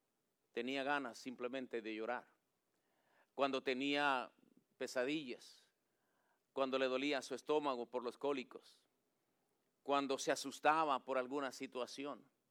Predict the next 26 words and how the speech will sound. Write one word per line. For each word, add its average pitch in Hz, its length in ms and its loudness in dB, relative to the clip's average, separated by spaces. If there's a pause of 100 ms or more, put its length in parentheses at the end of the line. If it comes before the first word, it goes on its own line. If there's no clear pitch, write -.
(800)
cuando 147 220 4
el 139 80 2
niño 151 200 4
quería 147 340 4
reír 151 440 4
a 135 80 6
carcajada, 139 800 2
cuando 143 240 2
el 139 100 0
niño 156 380 0
quería 147 560 4 (300)
gritar, 151 600 2
quería, 147 600 2 (240)
eh, 127 360 0 (1600)
echar 160 240 -2
fuera 175 480 4
su 143 200 -2
emoción 135 640 -4
de 120 140 0
bebé. 113 460 -4 (1300)
No 107 100 -10
podía. 123 440 -2 (1300)
Papá 127 340 4
y 147 60 0
mamá 147 440 2
estaban 131 640 0